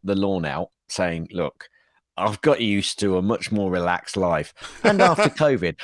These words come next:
Speaker 1: I've used covid as a little bit of an excuse as well, you know, working from home and all
Speaker 2: What?
Speaker 1: that sort of stuff. And, uh, you know, possibly doing part-time. So we'll see. We'll see how it goes. I've really got to decide whether I want the job or not, 'cause if I'm honest,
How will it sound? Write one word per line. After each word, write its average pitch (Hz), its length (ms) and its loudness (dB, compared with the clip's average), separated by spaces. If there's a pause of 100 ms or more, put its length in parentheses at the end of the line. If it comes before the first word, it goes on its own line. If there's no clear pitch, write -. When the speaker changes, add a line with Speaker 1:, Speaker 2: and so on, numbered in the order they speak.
(160)
Speaker 1:
I've 127 140 4
used 175 340 4
covid 110 600 2
as 95 180 -4
a - 20 2
little 87 220 0
bit 82 160 -4
of 80 60 -8
an 80 60 -4
excuse 87 540 -6
as 80 140 -8
well, 90 260 2
you 82 80 -2
know, 85 140 -2
working 95 380 -2
from 82 180 -8
home - 100 4
and 214 100 6
all 320 300 2
Speaker 2:
What? - 60 -2
Speaker 1:
that - 180 -12
sort 69 140 -10
of 65 80 -10
stuff. 69 240 -8 (560)
And, 95 320 0
uh, 92 340 2
you 95 80 -2
know, 87 200 -2
possibly - 360 -6
doing 82 160 -2
part-time. 87 320 -4
So - 160 2
we'll 160 160 6
see. 92 280 2
We'll 107 140 0
see - 200 -2
how 131 60 4
it 92 180 -2
goes. 73 320 -4
I've 107 180 0
really 104 220 2
got 65 160 -4
to - 120 -12
decide 76 360 -6
whether 67 200 -12
I 67 40 -12
want 69 220 -20
the - 60 -20
job 76 220 -10
or 67 80 -12
not, - 220 -20
'cause 76 180 -10
if 80 160 -10
I'm 85 140 -4
honest, 85 420 -4